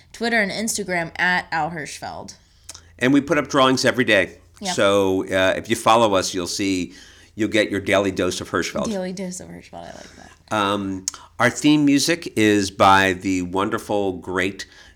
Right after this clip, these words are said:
Speaker 2: Dick Hyman, uh, who, which I always, uh, whenever I hear a name of a celebrity like that, I think to myself, "Drawn by Hirschfeld?"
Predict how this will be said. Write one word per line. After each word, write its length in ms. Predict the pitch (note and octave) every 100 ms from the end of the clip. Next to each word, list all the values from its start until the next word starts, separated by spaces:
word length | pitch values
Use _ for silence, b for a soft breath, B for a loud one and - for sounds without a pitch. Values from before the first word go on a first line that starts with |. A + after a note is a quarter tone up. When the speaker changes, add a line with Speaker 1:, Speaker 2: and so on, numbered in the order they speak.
| -
Speaker 2:
Dick 180 | A2+ -
Hyman, 520 | A2+ G#2 A2 G3+ - _ _ b b b -
uh, 140 | G#2 G2+
who, 160 | G2+
which 260 | F#2+ F#2+ F#2+
I 100 | F2+
always, 500 | G2 G2+ F2 - -
uh, 220 | F2+ E2+ E2
whenever 320 | F#2 F#2 F#2
I 120 | E2+
hear 200 | E2 F2
a 60 | D#2+
name 280 | E2+ E2 E2+
of 200 | D#2+ D#2+
a 160 | D2
celebrity 520 | C#2+ F#2 F2 E2 D#2+
like 280 | D#2 C#2+ -
that, 320 | E2 D#2 - b b b _
I 20 | -
think 240 | F2+ F2+
to 60 | E2
myself, 600 | D#2+ D#2 E2 D#2+ - - _ _ _ _ _
"Drawn 240 | - D2
by 140 | E2 E2
Hirschfeld?" 500 | F#2+ F2+ - B2